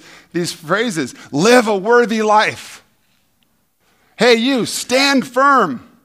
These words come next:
All of you together, strive together." And it, so if we're not, these are, these are good things.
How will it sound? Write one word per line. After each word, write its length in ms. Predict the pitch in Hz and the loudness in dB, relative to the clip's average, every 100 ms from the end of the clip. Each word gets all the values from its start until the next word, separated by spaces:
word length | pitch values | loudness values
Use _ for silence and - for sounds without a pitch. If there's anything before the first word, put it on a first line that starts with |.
| _ _ _ _ _ _ _ _ | _ _ _ _ _ _ _ _
All 220 | - 214 254 | -2 0 0
of 100 | 202 | 0
you 140 | 262 | -4
together, 500 | - 226 254 247 175 - - | -4 0 0 0 -2 -8 -20
strive 880 | - - - 220 269 277 277 240 175 | -14 -12 -6 0 4 4 4 0 -2
together." 580 | 247 220 269 233 143 - _ _ _ _ _ _ _ _ _ _ _ _ _ - | -4 2 2 2 -2 -6 _ _ _ _ _ _ _ _ _ _ _ _ _ -4
And 100 | 175 | -2
it, 140 | 180 | -2
so 140 | - 202 | -2 -2
if 60 | |
we're 100 | 202 | 0
not, 200 | 220 - | 0 -2
these 320 | - 185 240 | -6 -4 -4
are, 60 | 202 | -4
these 160 | 214 269 | -4 -4
are 60 | |
good 500 | 190 190 - 220 185 | -6 -10 -6 -4 -4
things. 560 | - 185 127 127 - | -2 -4 -4 -10 -14